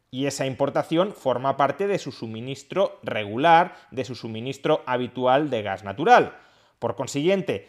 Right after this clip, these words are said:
la capacidad ociosa, la capacidad disponible de regasificación que tenemos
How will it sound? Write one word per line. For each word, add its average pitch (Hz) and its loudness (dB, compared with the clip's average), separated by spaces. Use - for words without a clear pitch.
la 143 2
capacidad 151 4
ociosa, 190 2
la 120 -2
capacidad 147 2
disponible 190 -2
de 131 -2
regasificación 131 0
que 117 -6
tenemos 185 0